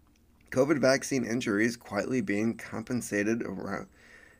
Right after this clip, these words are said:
qu-, <laughs> covid vaccine inju-, injuries quietly being compensated around the world.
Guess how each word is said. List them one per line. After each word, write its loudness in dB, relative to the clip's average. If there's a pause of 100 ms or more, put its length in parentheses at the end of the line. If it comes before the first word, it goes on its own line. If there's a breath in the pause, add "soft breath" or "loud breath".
(220 soft breath)
qu-, -2 (220 loud breath)
<laughs> -20
covid 4
vaccine 4
inju-, 2 (160)
injuries 2 (300)
quietly 2
being 2
compensated 0
around -4
the -4
world. 0